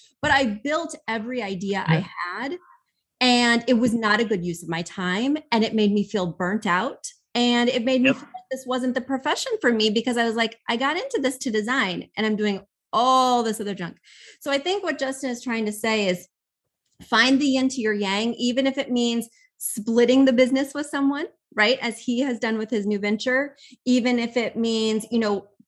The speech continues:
Speaker 1: paying someone before you've seen the revenue come in, because you'll be able to make revenue that much faster. And I had that short view due to my upbringing,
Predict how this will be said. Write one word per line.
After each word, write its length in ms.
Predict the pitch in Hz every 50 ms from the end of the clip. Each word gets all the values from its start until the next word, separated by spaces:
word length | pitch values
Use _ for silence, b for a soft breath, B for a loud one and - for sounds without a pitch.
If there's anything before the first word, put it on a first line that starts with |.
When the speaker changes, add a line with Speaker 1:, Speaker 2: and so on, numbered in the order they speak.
| _ - - -
Speaker 1:
paying 420 | 247 240 247 262 269 277 285 285
someone 760 | 277 - - 269 262 254 247 247 240 247 247 247 254 247 - - 208
before 440 | 226 233 220 233 - 220 226 220 220
you've 320 | 220 202 214 214 196 196
seen 480 | - - - - 240 233 247 247 247 240
the 100 | 240 220
revenue 440 | 226 226 233 214 226 220 220 214
come 300 | 214 - - 233 202 202
in, 340 | 196 196 202 226 262 302 349 - b b b b b -
because 240 | 269 - 339 254
you'll 140 | 269 294 247
be 160 | 233 269 294
able 160 | 320 269 320 302
to 40 | 285
make 180 | 285 285 277
revenue 320 | 277 285 277 277 277 277 277
that 140 | 277 - 277
much 200 | 294 294 - - - - _
faster. 720 | 311 311 359 403 427 - - - - 190 170 156 135 -
And 120 | - 247 262
I 180 | - 247 269 302
had 340 | 330 320 330 311 277 220
that 220 | 220 220 - - -
short 500 | - - - - 262 254 - - 180 170
view 300 | 175 175 165 165 170 170
due 220 | 170 - 202 202 196
to 80 | 202
my 240 | 202 196 185 170 - -
upbringing, 640 | - 170 - - 185 202 208 208 226 240 269 320 427